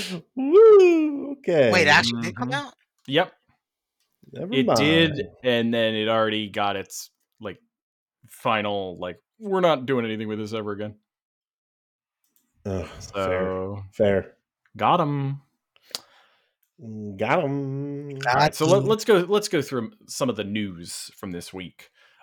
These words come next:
Speaker 3: Uh, Chris posted a trailer for the movie Asteroid City.
Speaker 1: It's the new Wes Anderson movie, if you can't tell by, uh, the second you see it.
Speaker 3: I couldn't tell from the font or the color grading. I could not.
Speaker 1: You could
Speaker 3: Tom
Speaker 1: not?
Speaker 3: Hanks?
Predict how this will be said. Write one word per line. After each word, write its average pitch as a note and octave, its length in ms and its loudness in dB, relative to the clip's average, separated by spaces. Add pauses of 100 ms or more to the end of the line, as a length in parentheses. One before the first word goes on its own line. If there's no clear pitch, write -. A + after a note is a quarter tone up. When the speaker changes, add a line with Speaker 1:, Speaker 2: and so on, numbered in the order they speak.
(140)
Speaker 3:
Uh, A2+ 180 4
Chris F#3+ 240 -2
posted E3+ 460 0
a C3 160 -4
trailer D#3 500 -4
for B2 580 -6
the A2 420 -12
movie C3+ 520 -8
Asteroid F3+ 600 -2
City. E3+ 580 -2 (220)
Speaker 1:
It's - 80 -20
the C#3+ 100 -4
new C#3+ 240 2
Wes C3+ 240 2
Anderson C3+ 420 -6
movie, F#2 460 -14
if G#2 240 -4
you A2+ 80 -8
can't B2+ 300 0
tell A2+ 180 0
by, G#2 260 2
uh, A2+ 220 -6 (140)
the A#2+ 120 -4
second - 600 -8
you G2+ 120 -8
see G2 260 -8
it. A2+ 260 -8 (100)
Speaker 3:
I F3 140 2
couldn't F3 240 -12
tell E3 240 -8
from C#3 200 -14
the B2 60 -12
font D#3 360 -8
or C#3 180 -10
the B2+ 80 -12
color D3+ 320 -4
grading. D#3 480 -2
I B2+ 120 -8
could C3+ 200 -10
not. B2+ 240 -6 (920)
Speaker 1:
You B2+ 100 -10
could D3 160 -2
Speaker 3:
Tom C#3 160 6
Speaker 1:
not? D#3 60 2
Speaker 3:
Hanks? E3 480 -6